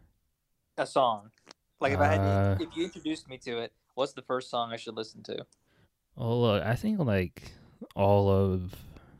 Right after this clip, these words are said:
Speaker 2: their, not their new album, like, the last one. I think it's called Map of the Soul Persona. I like all the songs on that one are good. Um, and twenty seventeen,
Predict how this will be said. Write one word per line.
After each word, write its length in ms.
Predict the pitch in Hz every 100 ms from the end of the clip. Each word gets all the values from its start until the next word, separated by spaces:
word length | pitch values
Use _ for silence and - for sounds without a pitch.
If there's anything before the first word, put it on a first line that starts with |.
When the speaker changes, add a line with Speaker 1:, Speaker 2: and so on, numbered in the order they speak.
| _ _ _ _ _ _ _ _ _
Speaker 2:
their, 540 | 117 104 98 92 82 80 - _ - - - _ -
not 240 | 120 117
their 240 | 123 107 92
new 260 | 95 98
album, 400 | 90 85 87 92
like, 160 | 92 87
the 100 | 87
last 420 | 98 104 95 -
one. 400 | 92 87 85 85 - _ _ _ _ -
I 40 |
think 140 | 101 120
it's 80 |
called 180 | - 104
Map 340 | 92 92 104 -
of 60 |
the 100 | 95
Soul 320 | 87 - 98
Persona. 760 | 95 92 87 98 95 90 90 92
I 120 | 98
like 220 | 117 147 147
all 180 | 98
the 60 | 104
songs 300 | - 87 90
on 120 | 87
that 240 | 87 98 76
one 280 | 85 90 92 _ _ _ _ _ _ -
are 140 | 101 87
good. 500 | 90 87 85 87 98 - _ _ _ _ _ _ _ _ -
Um, 600 | 98 87 82 82 80 80 87 - _ _ _ - - - - - - _ _ - - - - - - -
and 520 | 98 98 98 95 92
twenty 380 | - 110 110 104
seventeen, 1120 | - - 107 107 107 107 104 104 104 107